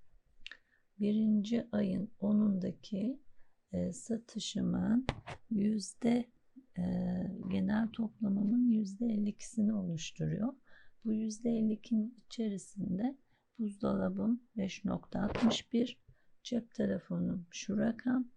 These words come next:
çamaşır makinem ve, e, şurada da klima, e, toplamım yüzde elli ikiyi oluşturuyor. Geneline bakarsam eğer,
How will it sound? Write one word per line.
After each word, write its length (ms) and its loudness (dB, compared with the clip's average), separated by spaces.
çamaşır 460 0
makinem 680 -4
ve, 200 0
e, 380 -2
şurada 440 -4
da 160 0
klima, 540 2
e, 260 -2
toplamım 680 -2
yüzde 360 0
elli 240 0
ikiyi 360 -2
oluşturuyor. 840 -4
Geneline 720 4
bakarsam 720 0
eğer, 280 0